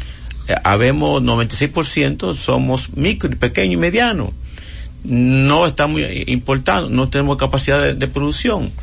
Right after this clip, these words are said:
no tenemos, eh, financiamiento. Entonces tiene que enfocarse en este sector que tan importante es para la nación.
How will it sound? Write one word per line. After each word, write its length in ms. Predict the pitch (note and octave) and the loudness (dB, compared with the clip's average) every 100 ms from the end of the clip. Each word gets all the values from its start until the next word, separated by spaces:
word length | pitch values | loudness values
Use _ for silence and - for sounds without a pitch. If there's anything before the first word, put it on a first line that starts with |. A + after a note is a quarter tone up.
| - - - | -8 -6 0
no 160 | B2 | 2
tenemos, 680 | C3 C3 C3+ C3+ C3 B2+ A#2 G#2 | 4 4 4 4 4 4 2 2
eh, 240 | A2 G#2+ - | 2 0 0
financiamiento. 840 | A#2 A#2 - C#3+ G3 G3+ - F#2+ | 0 0 0 0 0 -2 -2 -4
Entonces 320 | - - D3+ C3 | -4 -4 -4 -4
tiene 400 | - C#3+ F#3+ G#3+ | 0 2 2 0
que 80 | F3+ | 0
enfocarse 840 | D#3+ C#3 B2 C#3+ D3+ C3+ - F2 - - - - | -2 -2 0 2 0 0 -4 -6 -6 -8 -10 -6
en 120 | - A#2+ | 0 2
este 160 | C3+ | 2
sector 560 | D3 D#3 B2 C3+ C3+ C#3+ - - - - | 0 -2 2 2 2 -2 -10 -12 -12 -2
que 180 | C#3+ C3 - - | -2 -2 -8 0
tan 160 | D3+ | 0
importante 760 | D3 C#3 C3 C3+ C#3 C#3+ C3+ D3 | 2 -2 0 0 2 2 2 0
es 80 | D3 | 0
para 360 | C3 B2+ B2+ | 2 2 2
la 80 | B2 | 0
nación. 580 | B2+ - A3+ - - | -2 0 0 0 0